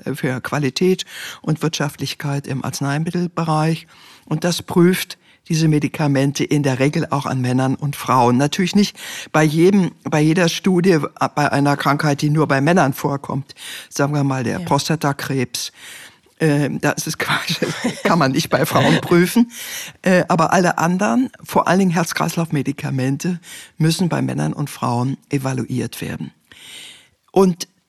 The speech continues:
Speaker 1: dort gibt es eben auch Unterschiede, die sollen auch in den Ergebnissen der Veröffentlichungen dann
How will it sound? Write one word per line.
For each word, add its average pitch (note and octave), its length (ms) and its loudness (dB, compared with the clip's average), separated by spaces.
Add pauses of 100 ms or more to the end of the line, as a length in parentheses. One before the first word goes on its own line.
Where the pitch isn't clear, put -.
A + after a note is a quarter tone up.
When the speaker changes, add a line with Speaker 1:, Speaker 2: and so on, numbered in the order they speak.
(140)
Speaker 1:
dort D#3 240 0
gibt E3 180 0
es D#3+ 160 -2
eben C#3 300 -2
auch C3 160 0
Unterschiede, G3 760 0
die E3 440 0 (1200)
sollen D#3 540 4
auch C#3 240 2
in D3 100 0
den B2+ 140 0
Ergebnissen G3+ 880 0
der C3 180 0
Veröffentlichungen D#3+ 880 -2
dann C3+ 360 0